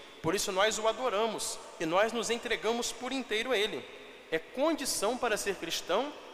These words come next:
aceitar a divindade de Jesus. E o nome e Jesus, nós o chamamos de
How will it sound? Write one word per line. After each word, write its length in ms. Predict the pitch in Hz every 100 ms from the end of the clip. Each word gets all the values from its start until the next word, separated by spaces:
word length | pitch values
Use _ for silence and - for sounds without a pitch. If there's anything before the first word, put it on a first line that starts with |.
| -
aceitar 560 | 196 - 220 190 165
a 40 | 180
divindade 540 | 185 185 196 143 151
de 100 | 160
Jesus. 580 | 156 202 170 104 - - - - - - - - -
E 100 | 285
o 60 | 339
nome 600 | 269 254 254 247 190 156 - -
e 120 | 220
Jesus, 600 | 247 247 147 147 277 - -
nós 160 | 175
o 60 | 175
chamamos 680 | 190 139 151 240 170 - -
de 260 | - 208